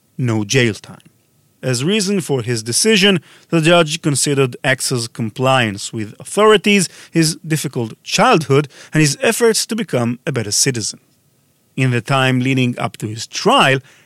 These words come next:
Axel finished an apprenticeship and earned a job in information security. As for Valve, today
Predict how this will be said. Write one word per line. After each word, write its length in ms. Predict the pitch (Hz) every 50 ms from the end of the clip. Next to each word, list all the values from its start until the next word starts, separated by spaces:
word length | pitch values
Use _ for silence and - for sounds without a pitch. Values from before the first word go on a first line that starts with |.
| _ _ -
Axel 500 | - 226 - - - - 143 127 120 123
finished 500 | - - - 175 170 165 160 151 127 -
an 120 | 165 131 113
apprenticeship 760 | 107 - - 143 135 117 113 151 170 156 - - 285 349 - - _ _ _ _ _ _
and 220 | - 127 123 117 -
earned 260 | - 233 277 269 202
a 60 | 143 120
job 460 | 107 120 220 269 190 135 123 120 - - _ _ _ _ _ _ _ _ _
in 220 | - 226 233 233 - _ _
information 500 | - 226 - 247 180 127 110 104 - 156
security. 680 | 151 - - 202 - - 262 233 156 127 156 - - _ _ _ _ _ _ _ _ _ _ _ _ _ _ _ _ _ _ _ _ _ _ _ _ _ _ _ _ _ _ _ _ _ _ _ _ _ _ _ _ _ _ _ _ -
As 180 | 160 151 143 -
for 220 | - 151 147 143
Valve, 440 | 131 156 160 180 220 247 262 - - _ _ _ _ _ _ _ _ _ _ _ _ -
today 420 | - 156 180 226 240 240 247 262